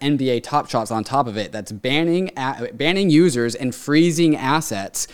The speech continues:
because of a Free Hong Kong username. Uh,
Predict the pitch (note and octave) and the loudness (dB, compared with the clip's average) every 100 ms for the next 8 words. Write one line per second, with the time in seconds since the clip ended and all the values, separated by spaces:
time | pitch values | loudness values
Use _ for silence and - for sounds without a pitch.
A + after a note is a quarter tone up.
0 | - - B2 C3+ B2 B2 G#2+ A#2 A#2 G#2+ | -14 -8 -4 0 0 0 -2 -2 0 0
1 | - - - - D#3 D#3+ - C#3 C#3 C3+ | -4 -18 -12 0 4 4 2 0 0 0
2 | C3+ B2+ A#2 G#2 D3+ E3+ C3+ G#2 F2 C#2+ | -2 0 0 2 4 6 4 -2 -6 -10
3 | F#2 - - - - A2+ | -12 -14 -20 -12 -2 -2